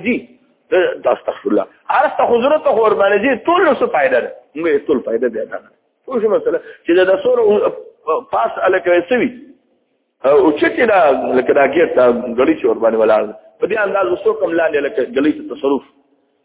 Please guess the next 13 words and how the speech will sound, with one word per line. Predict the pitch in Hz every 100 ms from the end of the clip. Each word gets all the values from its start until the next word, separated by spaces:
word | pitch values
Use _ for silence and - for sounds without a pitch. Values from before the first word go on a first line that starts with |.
| _
نه | 139
لکه | 135 -
چا | - 151
چې | - 117
جر | 147
راویستله | 131 127 123 - 113
یا | 113
بل | 113 135
څیز | - 120
راویستله، | 113 113 117 - - - _ _
دا | 113
به | 104
ړنګېږي. | 101 107 117 104